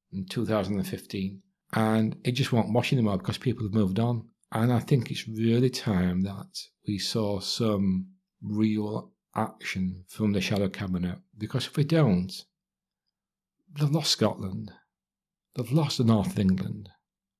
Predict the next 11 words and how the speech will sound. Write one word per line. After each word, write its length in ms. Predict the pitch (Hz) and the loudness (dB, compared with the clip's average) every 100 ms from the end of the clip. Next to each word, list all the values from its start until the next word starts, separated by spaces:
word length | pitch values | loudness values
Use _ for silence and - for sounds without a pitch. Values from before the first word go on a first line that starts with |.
| _ _ _ _ | _ _ _ _
certainly 380 | - - 143 113 | -6 0 2 4
the 60 | 101 | 6
northeast 680 | 107 98 110 98 - - - _ _ _ _ _ _ _ _ _ - | 6 6 4 2 0 -6 -16 _ _ _ _ _ _ _ _ _ -4
of 140 | 98 | -2
England, 380 | 95 87 90 87 _ _ _ _ _ _ | 0 -2 -6 -8 _ _ _ _ _ _
they've 120 | - 113 | -2 2
lost 260 | 139 - | 2 0
parts 280 | - 120 - | 0 0 4
of 60 | 104 | 4
the 100 | 104 | 4
northwest, 640 | 92 95 85 - - - | 0 -2 -4 -6 -14 -20